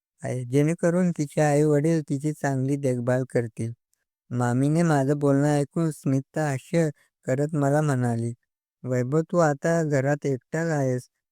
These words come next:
तर घरातलं काम, जेवण बनवणं, बाहेरून बाजार घेऊन येणं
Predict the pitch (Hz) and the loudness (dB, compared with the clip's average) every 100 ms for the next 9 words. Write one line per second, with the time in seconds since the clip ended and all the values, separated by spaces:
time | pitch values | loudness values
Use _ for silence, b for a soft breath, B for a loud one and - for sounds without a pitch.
0 | _ 151 160 147 131 135 - 156 - 156 | _ -4 -2 0 0 -2 -2 -4 0 0
1 | 160 151 143 139 160 151 139 135 139 147 | 0 2 2 2 2 0 0 0 0 0
2 | 160 143 131 127 147 151 135 131 139 143 | 0 0 0 0 -2 0 0 0 0 0
3 | 139 135 139 135 139 | 0 0 0 0 0